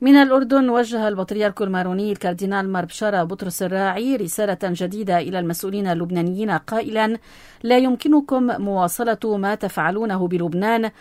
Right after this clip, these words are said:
ولا يحق لكم هدم وطن حضاري ثقافي، ولا يحق لكم ألا تنتخبوا رئيسا وأن تفقروا الشعب وتهجروه،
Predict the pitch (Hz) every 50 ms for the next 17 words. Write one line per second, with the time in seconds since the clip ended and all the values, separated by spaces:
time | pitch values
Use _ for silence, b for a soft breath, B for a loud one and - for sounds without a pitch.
0 | B B B B - 226 240 240 240 233 226 214 - 302 320 - _ - 247 226
1 | 226 240 - - 262 233 233 233 220 - - 196 233 233 208 202 202 202 202 190
2 | 180 202 226 - 226 214 202 180 170 - - 180 175 180 180 214 214 208 185 165
3 | - - 185 - 165 156 - - 240 220 165 139 B B B B B B 196 202
4 | 196 185 175 170 160 - - _ - 208 208 214 226 - 240 226 220 214 - 113
5 | 170 185 190 226 247 247 - 196 170 151 214 202 - 214 185 180 175 160 160 135
6 | 196 226 - - - 214 214 226 220 B B B B B B - 202 233 233 -
7 | - - 233 233 214 202 185 175 - - - - 208 - - 277 277 - - 220
8 | 190 175 165 - - - 240 220 214 196 208 185 175 185 208 - 220 220 214 185
9 | 170 160 185 180 202 247 240 185 151